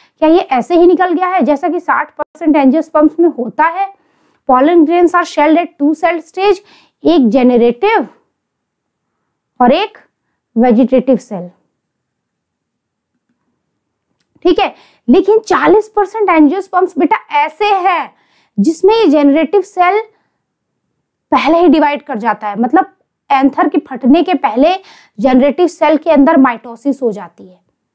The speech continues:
ठीक है। जेनरेटिव सेल में माइटोसिस हो जाएगी और दो दो स्पर्म बना देता है।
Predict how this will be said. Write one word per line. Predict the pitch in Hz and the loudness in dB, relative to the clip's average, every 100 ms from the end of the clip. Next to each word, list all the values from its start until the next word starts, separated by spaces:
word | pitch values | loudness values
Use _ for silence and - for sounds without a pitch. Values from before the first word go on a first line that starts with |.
| _ _ _ | _ _ _
ठीक | - 302 | -2 0
है। | 392 - - - | -2 -4 -12 -2
जेनरेटिव | 220 269 247 285 311 | 2 2 2 0 -4
सेल | - 330 | -2 2
में | 349 | 4
माइटोसिस | 285 240 233 254 339 330 | 4 0 -8 -8 -6 -2
हो | |
जाएगी | 311 320 | 0 2
और | 370 | 2
दो | 220 240 | 2 2
दो | 233 302 | 2 -2
स्पर्म | - 254 269 | -6 -2 0
बना | 240 202 202 | 0 -4 -16
देता | 202 190 | -18 -20
है। | 196 | -20